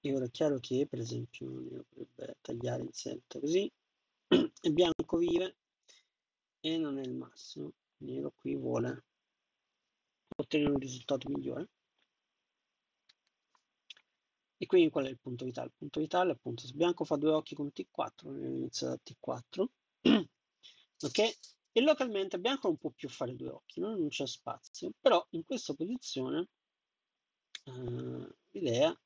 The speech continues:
è che bianco può semplicemente connettersi all'altro gruppo, quindi come continua nero in questo caso?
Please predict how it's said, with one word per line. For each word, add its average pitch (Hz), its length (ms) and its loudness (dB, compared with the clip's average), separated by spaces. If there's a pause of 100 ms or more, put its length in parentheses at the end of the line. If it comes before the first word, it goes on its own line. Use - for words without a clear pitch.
è - 240 -14
che 147 160 0
bianco 139 420 -2
può 127 320 -8
semplicemente - 580 -4
connettersi 127 720 -4 (160)
all'altro 135 320 -2
gruppo, 135 260 -2
quindi 170 200 4
come 143 240 0
continua 127 400 -6
nero 117 140 -4
in 120 60 -6
questo 120 240 -12
caso? 120 240 -6